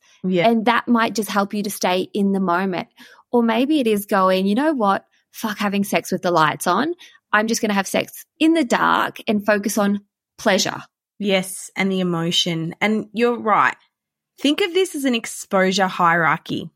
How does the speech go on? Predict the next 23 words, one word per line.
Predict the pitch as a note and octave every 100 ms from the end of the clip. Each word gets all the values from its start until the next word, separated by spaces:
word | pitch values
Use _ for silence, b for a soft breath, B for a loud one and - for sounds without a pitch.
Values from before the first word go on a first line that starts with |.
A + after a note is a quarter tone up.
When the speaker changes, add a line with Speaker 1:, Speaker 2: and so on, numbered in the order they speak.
| -
Speaker 1:
okay? | G3+ G3+
Maybe | G3+ G#3 A#3+
what | A3
I | F#3+ F#3+
said | G#3
was | F#3 F3+
the | E3+
top | - F#3+
of | F#3
the | F3+
hierarchy, | F3+ F3 F3 F3 F#3 A#3+ D4+ B B B _
but | C4+ -
ease | C4+ C#4+
your | D#4
way | D4+ C4+ B3+ _
in. | A3+ A3
But | G#3+ A3
the |
problem | B3+ - B3 C#4 D#4 F4+
is | D4+ B3+ F#3+ E3 - b b _ _ -
avoiding | A#3 G3+ B3 D4 E4 F4+
the | F4+
problem | - G3 F3+ G#3 C#4 F4+